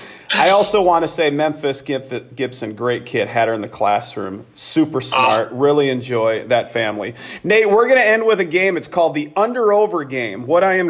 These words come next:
Speaker 2: going to do is I am going to mention a team, and I'm gonna tell you their win-loss record from the two thousand and twenty-one season,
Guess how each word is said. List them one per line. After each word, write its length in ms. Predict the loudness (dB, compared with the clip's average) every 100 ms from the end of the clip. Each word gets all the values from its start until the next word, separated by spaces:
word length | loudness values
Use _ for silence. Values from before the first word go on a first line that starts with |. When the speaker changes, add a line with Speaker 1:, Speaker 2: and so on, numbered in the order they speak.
| 0
Speaker 2:
going 420 | 0 2 0 -4
to 160 | -6 -8
do 560 | -6 0 2 2 -2 -4
is 240 | -4 -4 -4
I 160 | -2
am 160 | -2 -2
going 380 | -2 0 -2 -4
to 180 | -6
mention 540 | -4 -2 -2 -2 -4 -4
a 60 |
team, 360 | -4 -6 -2 0
and 80 | 0
I'm 140 | 0
gonna 180 | 0 -2
tell 240 | 0 0
you 160 | 2 2
their 140 | 0
win-loss 1120 | -2 -2 0 0 0 -2 -2 2 4 4 0 -6
record 640 | -2 0 0 -2 -6 -6 -10 -20 _
from 220 | -2 -2
the 80 | -4
two 280 | -4 -4
thousand 520 | -2 2 4 4 0 -4
and 120 | -6
twenty-one 640 | -2 -2 0 0 0 -2
season, 640 | -4 -2 -2 -2 -2 -4